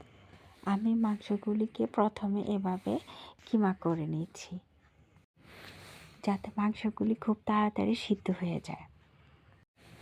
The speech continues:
আমি মাংসগুলি পাটায় এরকম কিছুক্ষণ ছেঁচে এরপর ছুরির সাহায্যে এভাবে ছোট ছোট করে পিস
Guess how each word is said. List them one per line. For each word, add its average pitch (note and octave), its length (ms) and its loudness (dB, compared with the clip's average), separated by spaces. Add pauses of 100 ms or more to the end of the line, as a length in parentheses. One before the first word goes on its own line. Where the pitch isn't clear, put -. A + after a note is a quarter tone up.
(280)
আমি G3+ 360 2
মাংসগুলি G#3+ 600 2
পাটায় G#3+ 360 0
এরকম G3+ 520 0 (420)
কিছুক্ষণ - 540 0
ছেঁচে G#3+ 520 -2 (280)
এরপর G3+ 420 0
ছুরির A3 380 -2
সাহায্যে G#3 760 -2 (380)
এভাবে G3 540 0
ছোট G#3 260 2
ছোট F#3+ 300 0
করে G3 380 0 (420)
পিস G3 220 2